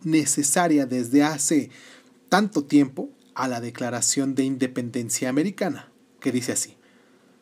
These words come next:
Sostenemos como evidentes dichas verdades. Que todos los hombres y mujeres son creados iguales.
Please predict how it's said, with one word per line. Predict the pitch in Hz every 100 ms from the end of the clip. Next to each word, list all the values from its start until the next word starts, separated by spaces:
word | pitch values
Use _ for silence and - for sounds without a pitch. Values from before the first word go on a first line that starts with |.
| _ -
Sostenemos | - 143 170 196 233 247 233 -
como | 185 165
evidentes | 147 151 202 202 226 151
dichas | 160 - 147
verdades. | 135 123 117 - - - - _ _ _ _ _ _ _ _ _ _ _ _ _ _ -
Que | 170
todos | 170 220 254
los | 220 -
hombres | 208 156 131 -
y |
mujeres | 147 147 220 202 214
son | - 170 151
creados | 147 131 127 -
iguales. | 120 107 - - - -